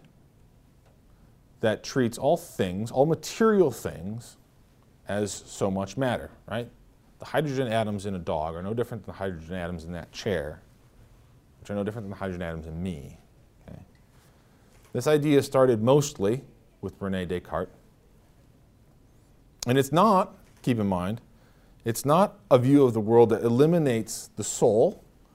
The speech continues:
It's not necessarily a world that denies any spiritual reality. It simply denies that there is a connection between the spiritual world and the material world.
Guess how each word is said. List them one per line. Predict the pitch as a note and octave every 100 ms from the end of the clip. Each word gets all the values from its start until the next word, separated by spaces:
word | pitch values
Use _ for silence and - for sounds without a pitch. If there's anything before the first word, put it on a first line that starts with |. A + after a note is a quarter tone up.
| _ -
It's | G#2 -
not | B2+ D#3 D3
necessarily | B2+ - C3+ B2
a | A2+
world | G#2+ G#2+ G#2 G2
that | G2 G#2+ F#2+ -
denies | G#2+ G#2 G#2 A2 A#2+ A#2 G#2
any | A2+ G#2
spiritual | - - A2 G2 - F#2
reality. | E2+ A2 B2 F2+ D2 E2 _ - - _ _ - - - _ _ _ _ _ _ _ -
It | B2
simply | A#2+ D#3+ F3 D3+
denies | C3+ B2+ A#2+ A#2+ A2+
that | G#2+ -
there | G#2+ G2
is | F#2
a |
connection | - - A2+ C3 - - A2
between | F#2+ F2+ - F#2
the | F2+
spiritual | - - F#2 - F2
world | E2 E2 D#2+ -
and | F2
the |
material | D#2+ D#2 F#2 E2 D2+
world. | C#2 C2